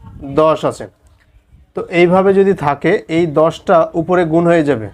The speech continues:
কার সাথে? নয়শোর সাথে। তো নয়শো গুণ দশ ভাগ তিন। এবার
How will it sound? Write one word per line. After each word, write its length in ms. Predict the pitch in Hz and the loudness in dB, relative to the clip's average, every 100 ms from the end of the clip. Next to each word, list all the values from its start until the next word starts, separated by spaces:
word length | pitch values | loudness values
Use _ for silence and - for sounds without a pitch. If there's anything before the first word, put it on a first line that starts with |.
| - | -4
কার 200 | 151 156 | 0 0
সাথে? 340 | - 165 165 208 240 _ _ - - - - - 131 | 0 -4 -2 -6 -8 _ _ -20 -20 -20 -20 -14 -4
নয়শোর 420 | 135 156 151 170 139 | 0 0 0 -2 -2
সাথে। 220 | 135 110 104 - - - - _ _ - - | -4 -6 -8 -18 -20 -20 -20 _ _ -20 -8
তো 120 | 139 | -4
নয়শো 720 | 135 131 156 170 160 - 185 | -2 0 2 0 -4 -4 -2
গুণ 400 | 185 143 160 180 240 - - - - - - 143 | -2 0 0 2 -2 -6 -18 -20 -20 -20 -20 -6
দশ 380 | 147 151 117 - - _ - _ _ - | 0 0 0 -6 -18 _ -20 _ _ -12
ভাগ 340 | 117 123 151 190 - - _ - - _ - | -2 0 2 0 -4 -20 _ -20 -20 _ -8
তিন। 280 | 185 156 104 - _ - _ _ _ - - _ - - - - _ | -2 -2 -2 -12 _ -20 _ _ _ -20 -20 _ -20 -20 -20 -20 _
এবার 160 | 156 | -4